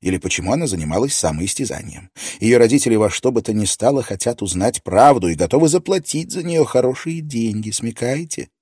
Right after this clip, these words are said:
Девчонки пообещали держать уши и глаза открытыми. Тилья отклонила приглашение принять участие в вечеринке на берегу озера Кисашон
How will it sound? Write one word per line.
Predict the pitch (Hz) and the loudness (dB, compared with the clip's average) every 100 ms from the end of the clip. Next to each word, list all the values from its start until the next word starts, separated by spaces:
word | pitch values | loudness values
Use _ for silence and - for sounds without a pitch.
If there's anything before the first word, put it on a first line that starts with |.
| _ _ _ 82 | _ _ _ -4
Девчонки | 87 82 - 80 95 147 151 151 | -4 -4 -6 2 4 4 2 0
пообещали | 127 101 85 80 - 92 117 | 4 4 2 -2 -2 0 0
держать | 101 98 82 92 90 | 0 -2 0 -2 -2
уши | 85 98 87 82 | -4 -4 -4 -4
и | |
глаза | 82 76 71 78 | -4 -6 -6 -8
открытыми. | 76 - 76 67 65 62 - - 60 - - - - - | -10 -14 -14 -12 -12 -14 -16 -14 -14 -14 -16 -16 -16 -6
Тилья | 156 160 139 135 | 2 6 6 6
отклонила | - 131 131 117 92 | 4 2 2 2 0
приглашение | 92 87 92 - 104 95 82 | -2 -2 0 0 0 0 -2
принять | 87 92 92 | -2 -2 -2
участие | 85 - 92 - 85 82 | -4 -2 -2 -4 -6 -6
в | |
вечеринке | 76 87 - 85 85 82 - 78 - - - | -6 -6 -6 -4 -4 -6 -8 -12 -12 -20 -4
на | 90 | -2
берегу | 82 80 73 80 | -2 -4 -4 -6
озера | 80 73 71 71 | -6 -8 -12 -10
Кисашон | 135 - 127 - 120 117 | -8 -8 -10 -8 -6 -6